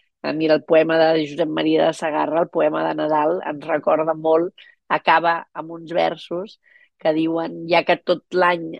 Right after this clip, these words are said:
estem sempre capficats en la mesquinesa, intentem que els bons desitjos de Nadal, doncs, ens facin a tots persones de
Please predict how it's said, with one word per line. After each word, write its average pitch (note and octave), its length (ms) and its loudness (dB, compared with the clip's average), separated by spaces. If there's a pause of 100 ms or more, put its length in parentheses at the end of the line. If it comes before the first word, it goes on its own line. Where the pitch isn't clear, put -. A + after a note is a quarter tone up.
estem E3 320 -6
sempre E3 400 -2
capficats E3 720 0
en D#3 100 -4
la D#3 80 -2
mesquinesa, E3 840 -2
intentem E3 720 0 (220)
que D#3+ 100 0
els C#3+ 160 -4
bons D#3 320 -2
desitjos D#3+ 500 0
de D#3+ 140 -2
Nadal, D#3 300 4 (500)
doncs, D#3+ 320 0
ens D3 240 -4
facin D#3+ 400 0
a D3+ 80 0
tots D#3 400 2
persones D#3 580 -2
de D#3 140 4